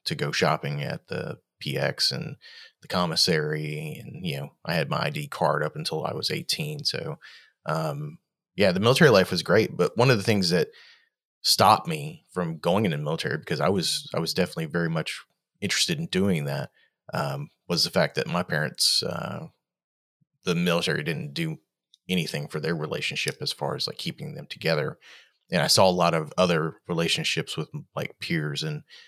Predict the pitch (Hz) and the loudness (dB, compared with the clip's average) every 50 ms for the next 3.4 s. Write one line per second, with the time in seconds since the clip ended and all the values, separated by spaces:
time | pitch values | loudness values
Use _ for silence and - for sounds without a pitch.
0 | _ _ _ _ _ - 80 87 95 - - 95 82 76 - - - - - - | _ _ _ _ _ 0 2 2 2 2 0 0 0 0 0 -2 0 2 2 2
1 | - - - - - - - - - 92 90 87 80 76 73 151 - - - - | 2 0 -4 -6 -8 -8 -6 -2 0 2 2 2 0 0 0 0 0 0 0 0
2 | 82 76 76 73 143 147 - - _ _ _ _ _ _ _ _ _ _ _ _ | -4 -4 -4 -6 -8 -10 -14 -18 _ _ _ _ _ _ _ _ _ _ _ _
3 | _ _ - 82 80 78 80 80 | _ _ -4 -2 -2 -2 -4 -6